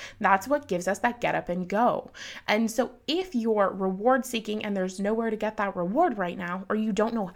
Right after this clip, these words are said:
how to get that reward in a different way, it's very common. The, both of these things being low are associated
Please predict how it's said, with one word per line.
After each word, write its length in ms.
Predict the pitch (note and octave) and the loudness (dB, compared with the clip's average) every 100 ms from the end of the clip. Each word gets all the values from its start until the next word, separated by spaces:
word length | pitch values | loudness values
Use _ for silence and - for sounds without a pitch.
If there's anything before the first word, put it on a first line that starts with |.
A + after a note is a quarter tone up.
| - - | -14 -12
how 260 | - C4+ | -2 2
to 60 | C4+ | 2
get 160 | A#3 | 2
that 160 | A3 G3+ | 0 0
reward 320 | G3 G#3+ A3 | 0 0 0
in 140 | G3+ F#3+ | -2 -2
a 40 | |
different 340 | G3 F#3+ G3+ | -4 -6 -6
way, 380 | A3+ E4+ G#3+ F#3 - - - | -2 0 0 -2 -10 -18 -4
it's 180 | C4+ C4 | -4 0
very 300 | A3 A#3+ B3+ | 2 4 2
common. 440 | B3+ C4 E4 A3 | 0 0 0 2
The, 120 | G#3+ C4 | 2 2
both 300 | A#3+ D#4 E4 | 4 2 2
of 80 | |
these 160 | D4+ C4+ | -2 0
things 180 | C4+ B3 | 0 0
being 240 | A#3+ A#3 | 0 2
low 180 | C4 A#3+ | 2 4
are 140 | G#3 | 2
associated 640 | A3 G#3 G3+ G#3+ G3+ F#3+ | 0 0 -2 0 0 0